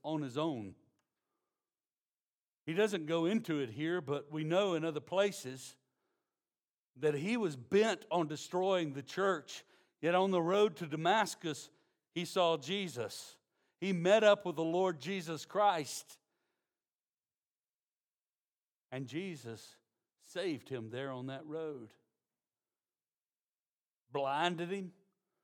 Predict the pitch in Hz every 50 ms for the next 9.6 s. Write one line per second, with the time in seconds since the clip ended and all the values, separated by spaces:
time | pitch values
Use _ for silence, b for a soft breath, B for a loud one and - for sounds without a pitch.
0 | _ _ _ _ _ _ - 135 165 180 214 202 190 147 123 - - - 170 160
1 | 185 190 180 180 185 185 175 - - 185 185 185 190 180 165 170 165 - 220 190
2 | 156 - - - 220 214 202 185 156 156 151 160 156 143 131 156 196 214 196 170
3 | 175 180 190 196 190 190 - 170 165 170 160 - - - 214 208 208 196 175 151
4 | 123 147 151 143 123 B B B B B B 151 147 - 165 143 160 190 214 202
5 | 190 190 175 139 151 147 - - 190 180 175 180 170 147 156 180 185 156 113 -
6 | - - _ _ _ _ _ _ _ _ _ _ _ _ _ _ _ _ _ _
7 | _ _ _ _ _ _ _ _ _ _ _ _ _ _ _ _ _ _ _ _
8 | _ _ _ _ _ _ _ _ _ _ _ _ _ _ _ _ 117 127 123 -
9 | - - 135 117 110 110 117 117 113 101 92 90